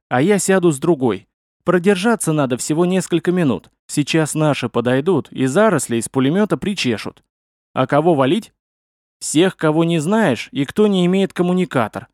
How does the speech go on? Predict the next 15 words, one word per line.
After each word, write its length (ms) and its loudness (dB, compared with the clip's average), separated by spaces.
Как 240 0
бродягу, 680 2
грязного 600 0
и 60 0
потлатого, 580 -2
увидишь, 480 0
так 240 0
и 60 2
стреляй, 640 -2
не 140 -2
ошибёшься. 640 -2
Всё, 300 0
пошёл». 400 0
Задача 520 0
понятная. 720 -4